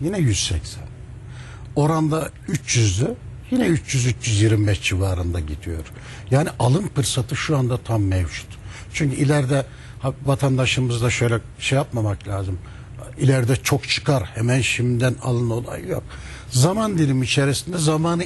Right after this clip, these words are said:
iyi değerlendirmek lazım. Burada vatandaşlarımıza çok önemli bir uyarı şekliyle değil de yol göstermek bakımından diyorum. Mortgage kredisiyle ev alınıyor. Tapuda belediyenin istemiş olduğu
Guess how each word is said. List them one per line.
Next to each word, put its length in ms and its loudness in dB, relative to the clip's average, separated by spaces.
iyi 240 0
değerlendirmek 840 0
lazım. 360 -4
Burada 260 4
vatandaşlarımıza 880 0
çok 280 -4
önemli 440 0
bir 160 0
uyarı 360 4
şekliyle 760 0
değil 320 0
de 60 0
yol 280 4
göstermek 640 0
bakımından 560 -2
diyorum. 280 0
Mortgage 500 2
kredisiyle 640 2
ev 220 2
alınıyor. 480 0
Tapuda 520 2
belediyenin 640 2
istemiş 640 0
olduğu 580 0